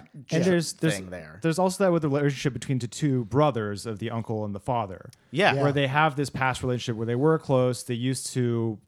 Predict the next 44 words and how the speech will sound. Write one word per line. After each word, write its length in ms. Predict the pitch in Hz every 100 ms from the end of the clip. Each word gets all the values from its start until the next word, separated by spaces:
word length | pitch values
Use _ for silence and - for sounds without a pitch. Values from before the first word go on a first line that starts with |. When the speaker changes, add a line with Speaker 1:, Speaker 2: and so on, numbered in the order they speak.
| _ -
Speaker 1:
like, 180 | 120
do 120 | 120 131
the 80 |
same 180 | 123 131
things 180 | 131 123
together. 180 | 123 110
They 40 |
used 140 | 110 98
to, 60 |
like, 100 | 113
you 80 | 110
know, 100 | 107
tag 380 | 101 110 104 104 92
Speaker 2:
Yeah. 240 | 101 104 107
Speaker 1:
subways 320 | 113 113 104
and 100 | 107
things. 340 | 110 107 101
And 180 | - 131
then 140 | 127
they 100 | 127
kind 260 | 123 139 131
of, 80 | 127 - _ _
they 60 | 117
made 140 | 127
a 40 | 131
choice 300 | 131 226 -
where 240 | 131 127
the, 500 | 120 113 127 120 117 113
the 80 | 135
dad, 460 | 135 131 123 123 - _ _ _ _
uh, 140 | 123 117
Jefferson 280 | 127 123
Davis, 460 | 127 131 135 135 -
decided 440 | - 131 139 135 131
to 380 | - 143 139 131 -
Speaker 2:
<laughs> 100 | -
Cannot. 640 | 120 101 95 87 82 -
Speaker 1:
<laughs> 40 | -
Jefferson 920 | - 160 - - - - 196 - 180
Davis 360 | 170 170 185 175
decided 500 | 165 156 160 170 151
to 280 | 156 151 139
become 380 | 147 156 156
president, 400 | 156 143 139 165